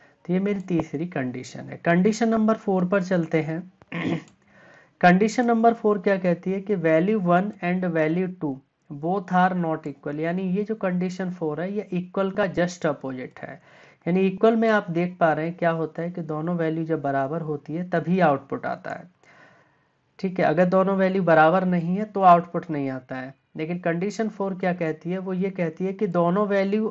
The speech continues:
अगर बराबर नहीं है, are not equal, तब मेरा आउटपुट आएगा। यानी इक्वल का just अपोजिट है, इक्वल में दोनों वैल्यू बराबर हैं तब आउटपुट आता है, और not equal में जब दोनों वैल्यू बराबर नहीं है तब आउटपुट आता है।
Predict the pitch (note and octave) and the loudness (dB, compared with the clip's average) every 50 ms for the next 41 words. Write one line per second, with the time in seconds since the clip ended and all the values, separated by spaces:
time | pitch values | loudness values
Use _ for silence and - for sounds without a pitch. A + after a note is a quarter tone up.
0 | - - E3 E3+ E3 G3 G3+ G3+ G3+ - _ E3 D#3+ D#3+ D#3 D3+ D#3 D#3+ F#3 F3+ | 0 0 0 0 0 -2 -4 -4 -6 -10 _ 0 2 4 4 2 2 0 -2 -2
1 | F3 D#3+ D3+ D3 C#3 E3+ E3+ D#3+ D3 C3+ - D3 C#3+ D#3 E3+ E3 D#3+ D#3 D#3 E3+ | -2 -4 -4 -4 -4 -4 -4 -2 -4 -4 -2 -2 0 0 0 0 -2 -2 -2 -2
2 | F3 F3+ F3 - - _ - C3+ B2+ - - _ _ _ _ _ _ _ _ _ | -2 -4 -6 -8 -8 _ -8 -8 -8 -10 -14 _ _ _ _ _ _ _ _ _
3 | - G#3+ A3 G#3+ G#3 G3+ F#3+ F3+ F3 D#3 C#3+ C3+ C3+ - _ C#3 C3+ C3+ C3+ C#3 | 4 6 6 6 4 2 4 4 4 4 4 2 -2 -6 _ -12 -10 -8 -8 -6
4 | C#3 D3 D#3+ F3 F#3 G3+ F#3+ G3 F3 F3 F3+ - - G#3 G#3 G#3 G#3+ G#3 G3 D#3+ | -6 -6 -6 -6 -6 -8 -8 -8 -10 -10 -10 -6 -4 -4 -4 -2 -2 -4 -2 -2
5 | F3+ F3+ F3+ - - E3 D3+ - D3 C#3 C3+ C3+ C3+ C#3 C#3+ D3 - - F#3+ G3 | -4 -4 -4 -4 -6 -6 -4 -4 -6 -6 -6 -6 -8 -8 -10 -8 -6 -6 -4 -4
6 | G3 G3+ F#3+ F#3+ F#3+ F#3+ G3 G3 F#3+ F#3+ F#3+ G3 G3+ F#3 F3+ F3 F3 E3+ F3 F3+ | -4 -4 -2 -2 -2 -2 -2 -4 -4 -4 -4 -4 -2 0 2 4 4 4 4 2
7 | F3 F3 F3+ F3 F3+ D3+ C#3+ C#3 C#3 C#3 C#3+ C#3+ _ E3+ E3 E3 E3 D#3+ D#3+ - | 0 0 -2 -4 -4 -4 -2 -2 -2 -2 -2 -4 _ -6 -4 -2 -2 -2 -2 -4
8 | G3 G3 F#3+ F3+ F3+ F3+ F3+ F#3+ F3+ F#3 G3 G3 G3 G3+ F#3 F3 F#3+ F3+ E3 E3 | -8 -6 -4 -4 -4 -4 -4 -6 -8 -6 -8 -6 -6 -6 -4 -4 -4 -4 -2 -2
9 | D#3+ D#3+ F3 G3 G3+ G3+ G3 G3+ G3+ A3 A#3 - - - D#3 D3+ D3+ D#3 D#3 E3 | -2 -2 -2 -2 -2 -2 -4 -2 -2 -4 -4 -6 -8 -4 -2 0 2 2 2 2
10 | F#3+ G#3+ G#3+ G3 F3+ E3+ D3+ E3 G3 F#3+ F#3+ G#3+ B3 B3 - _ - F#3+ F3+ F3 | 2 0 0 0 -4 -4 -4 -4 -6 -4 -4 -6 -6 -8 0 _ 4 6 6 6
11 | D3+ C#3 C3+ - - - C3 - B2+ A#2+ A#2+ - - - - - | 6 4 0 -6 -10 -14 -12 -10 -10 -12 -12 -12 -14 -14 -14 -16